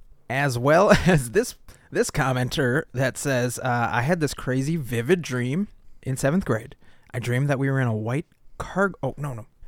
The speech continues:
I dreamed that there was a white cargo van parked outside my house. A man got out,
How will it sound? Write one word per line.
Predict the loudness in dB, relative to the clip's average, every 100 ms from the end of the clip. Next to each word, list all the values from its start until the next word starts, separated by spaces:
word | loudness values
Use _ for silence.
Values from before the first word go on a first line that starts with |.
| -8
I | -4
dreamed | -2 0 0 2
that | 2
there | 2
was | 2 0
a |
white | -4 -6 -8 -6
cargo | -2 -2 0 -2
van | -2 -6 -6
parked | -2 -2 0
outside | -4 -2 -6 -4
my | -6
house. | -2 -2 -2 -6 -16 -18 -20 -20 -6
A | -2
man | 0 2
got | 2 2 2
out, | 0 -4